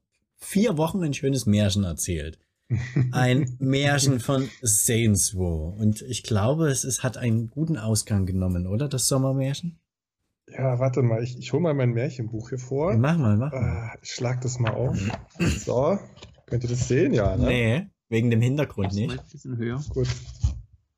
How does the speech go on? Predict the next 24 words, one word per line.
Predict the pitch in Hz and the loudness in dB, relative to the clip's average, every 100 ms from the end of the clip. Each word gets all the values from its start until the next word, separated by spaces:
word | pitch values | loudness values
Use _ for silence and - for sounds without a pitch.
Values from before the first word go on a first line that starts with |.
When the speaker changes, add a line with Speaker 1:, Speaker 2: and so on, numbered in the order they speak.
| 135 - - 247 | -6 -4 -2 0
Speaker 2:
Müsst | 127 | 2
ihr | 120 | 2
euch | 120 | 0
vorstellen. | 107 101 117 | -2 -4 -6
Ich | 123 | -2
lese | 156 143 | 0 -2
vor. | - 117 101 98 123 | -6 -4 -4 -4 -2
Also, | 143 107 113 - | 0 0 -2 -2
Speaker 1:
<laughs> | 110 - - _ _ _ _ _ _ _ _ _ _ | -2 -4 -16 _ _ _ _ _ _ _ _ _ _
Speaker 2:
Saints | - - 156 202 - | -10 -2 -2 -2 -4
Row, | 127 127 160 165 - - _ _ - _ _ - | 0 2 0 -4 -10 -20 _ _ -20 _ _ -8
ein | 131 139 | -4 -2
Happy | 127 127 135 | -2 -2 -6
End? | 123 104 90 - - _ _ _ _ _ | -6 -8 -10 -18 -20 _ _ _ _ _
Fragezeichen. | _ 104 101 92 - - - - - - - - - - - - - - - _ _ _ _ _ | _ -14 -14 -14 -18 -14 -12 -10 -12 -16 -14 -12 -12 -14 -20 -20 -20 -20 -20 _ _ _ _ _
Es | - 127 110 | -8 -8 -4
war | 117 151 180 | -2 -2 -2
einmal | 170 143 131 131 | -4 -4 -4 -4
ein | 127 123 | -4 -4
Sommermeer, | 110 110 110 107 107 107 110 110 - - _ _ _ - | -4 -4 -4 -2 -2 -2 -2 -4 -10 -18 _ _ _ -16
ein | - 104 | -10 -8
Her | 92 127 135 147 139 143 | -2 2 2 2 -2 -4
und | 110 107 | -6 -4
Hin | 143 151 147 143 143 | 0 2 2 0 -4